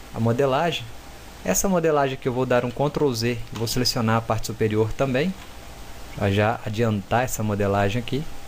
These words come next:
E já temos a base aqui do olho do personagem. Já temos uma, uma parte inicial. Novamente, conferindo na nossa referência, o botão F, eu observo que está bem próximo, mas não está exatamente igual.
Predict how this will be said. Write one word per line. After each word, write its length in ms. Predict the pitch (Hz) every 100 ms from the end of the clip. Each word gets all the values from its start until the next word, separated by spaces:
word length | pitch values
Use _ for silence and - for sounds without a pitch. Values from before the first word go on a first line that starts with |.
| - - - - - - - -
E 60 |
já 120 | 135 175
temos 340 | - 180 175
a 100 | 185
base 420 | 139 131 160 156
aqui 160 | 147 147
do 140 | 147
olho 300 | 135 143 151
do 80 | 147
personagem. 640 | 151 147 170 123 104 95 95 - - -
Já 360 | 101 101 117 113
temos 280 | - 113 113
uma, 440 | 120 127 123 104 95 - - -
uma 80 | 104
parte 280 | 113 110
inicial. 460 | 127 127 - 123 98 - - - - -
Novamente, 600 | 170 226 208 170 190 -
conferindo 580 | - 143 - 127 139 135
na 120 | 120
nossa 240 | 117 117 117
referência, 440 | 113 123 147 -
o 40 |
botão 260 | 110 104 107
F, 380 | 143 180 - - - - - - -
eu 120 | 123 147
observo 500 | 156 - 160 165 170
que 220 | - 185
está 240 | 185 -
bem 160 | 165 196
próximo, 520 | 208 170 156 - 117 110 -
mas 200 | 117 120
não 120 | 156
está 260 | 196 - 196
exatamente 560 | 185 185 190 170 180
igual. 340 | 196 151 120